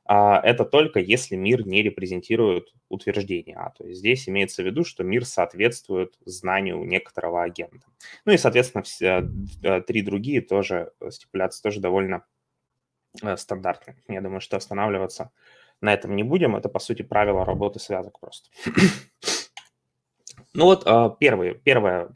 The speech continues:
применение, которое он будет рассматривать, применение подхода возможных миров к знанию и убеждению. Значит, э, состояние знания агента, э, если определить его в состо-, в терминах С В М,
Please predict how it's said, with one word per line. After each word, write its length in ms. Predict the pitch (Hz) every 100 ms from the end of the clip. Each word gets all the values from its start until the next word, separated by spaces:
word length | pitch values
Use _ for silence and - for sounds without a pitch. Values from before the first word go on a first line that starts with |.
| _
применение, 480 | - 104 107 101 87
которое 300 | - - 95
он 100 | 90
будет 160 | 92 -
рассматривать, 640 | 113 - 202 214 160 127
применение 460 | - 101 110 117 98
подхода 400 | - 101 110 98
возможных 500 | 92 98 98 95 98
миров 300 | 120 139 170 -
к 320 | - 107 123 135 _ _ _ _
знанию 500 | 98 98 107 117 98
и 40 | 95
убеждению. 580 | 98 98 95 87 87 82 _ - _ - -
Значит, 300 | 113 - 107
э, 160 | 104 98
состояние 520 | - 131 170 196 139
знания 400 | 104 120 185 156
агента, 720 | 101 95 151 170 151 131 - _
э, 240 | 92 95 92 92 _ _ _ _ - _
если 280 | 110 101 -
определить 460 | 95 104 107 107 98
его 100 | 85
в 60 | -
состо-, 440 | 95 - 95 92
в 400 | 92 95 92 90
терминах 460 | - 104 92 85 -
С 120 | - 95
В 60 |
М, 280 | 120 202 208